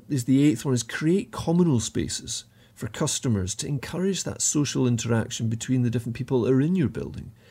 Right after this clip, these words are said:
so they can have relaxing moments away from the office. And let your potential customers picture themselves using these spaces. Again, a lot of your local competition may not provide that type of space, and although you can't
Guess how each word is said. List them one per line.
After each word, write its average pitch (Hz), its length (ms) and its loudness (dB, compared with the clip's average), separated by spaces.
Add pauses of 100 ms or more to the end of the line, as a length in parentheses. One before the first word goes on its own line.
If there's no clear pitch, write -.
(180)
so - 140 -4
they 156 80 2
can 151 160 0
have 147 160 0
relaxing 147 480 0
moments 127 280 4
away 117 220 4
from 101 240 -2
the 98 160 2
office. - 560 -4 (680)
And 143 120 0
let 190 320 0
your 131 680 2 (220)
potential 240 480 -2
customers 120 440 0
picture - 420 -4
themselves 147 500 0
using 202 300 2
these 80 120 -2
spaces. - 560 -10 (680)
Again, 139 340 -2
a 147 80 0
lot 147 220 -2
of 160 60 0
your 151 140 0
local 135 320 0
competition 120 600 -2
may 120 120 4
not 117 200 0
provide 117 640 2 (240)
that 92 180 -8
type 120 260 -2
of 117 60 -4
space, 127 480 2
and 120 140 0
although 151 320 4
you 160 160 0
can't 156 460 -4